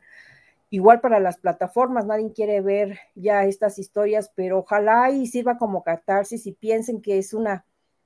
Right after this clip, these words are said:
que es un documental, eh, que debe de estar ahí para la historia, que debemos empezar a reflexionar sobre ello y que es un filme serio, ¿no? Entonces sí, sí es muy,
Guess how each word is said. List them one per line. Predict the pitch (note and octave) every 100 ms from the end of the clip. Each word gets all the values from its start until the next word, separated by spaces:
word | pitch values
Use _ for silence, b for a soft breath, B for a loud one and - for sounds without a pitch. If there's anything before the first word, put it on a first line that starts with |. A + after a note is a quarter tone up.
| _
que | -
es | G3+
un | A3 G#3+
documental, | G3+ G3 F#3 F3 F3 F#3 G3 G3 b b _
eh, | F3 E3+ E3 D#3+
que | - G3
debe | B3 C#4
de |
estar | A#3 - A#3+ B3
ahí | B3+ B3+ B3+ C4+
para | B3 A#3+ A3+ G#3
la | G3+
historia, | G#3 - C#4+ D#4+ D4 F#3+
que | - F#3
debemos | E3+ F#3 G#3 A#3+ A#3+ - _ _ _
empezar | G3 F#3+ G3+ A3+ A#3
a |
reflexionar | A3 G#3+ G3 - G3+ G#3
sobre | G3+ A3 G3+ G3 G3+
ello | G#3 A3+ A#3
y | A#3+ A3 F#3
que | - F3 E3+ E3 D#3+ E3 F#3
es | G3 - - -
un | A3 G#3 A3 G#3+ G3+ b b _
filme | A3+ G#3+ G#3 F#3
serio, | - B3+ A#3 F#3 E3
¿no? | E3+ A#3+ - _ _
Entonces | - G3 G3 -
sí, | B3 A#3 A3+ G#3 b b b
sí | - A#3+ B3+ B3+
es | B3 -
muy, | A#3 A#3 B3 A#3+ A#3